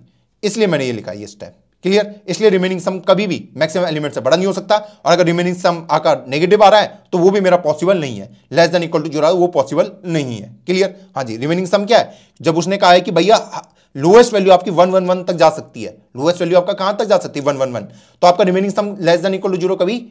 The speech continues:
जा ही नहीं सकता। क्लियर? हाँ जी, इसलिए मैंने ये स्टेप लिखा है। I hope आपको क्लियर होगा। हाँ जी, अब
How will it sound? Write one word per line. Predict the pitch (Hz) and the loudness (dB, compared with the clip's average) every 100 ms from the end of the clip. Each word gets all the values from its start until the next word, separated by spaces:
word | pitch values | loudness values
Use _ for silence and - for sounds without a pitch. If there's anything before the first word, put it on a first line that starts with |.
| _ | _
जा | 127 147 | -2 0
ही | 151 | 0
नहीं | 127 | -8
सकता। | - - - _ _ | -14 -18 -20 _ _
क्लियर? | 180 202 202 - _ | -2 -2 -2 -12 _
हाँ | - | -14
जी, | 95 - - | -14 -18 -12
इसलिए | 202 202 | -6 -4
मैंने | 156 | -4
ये | 120 | -6
स्टेप | - 92 | -10 -16
लिखा | 90 - | -16 -20
है। | _ _ _ _ _ | _ _ _ _ _
I | 151 175 | 0 2
hope | 190 190 | 2 0
आपको | 185 135 | -4 -6
क्लियर | - 117 107 | -6 -4 -4
होगा। | 98 107 _ _ | -8 -14 _ _
हाँ | 131 | -10
जी, | 117 - - _ _ _ _ _ _ _ _ _ - | -8 -10 -20 _ _ _ _ _ _ _ _ _ 2
अब | 185 185 | 2 2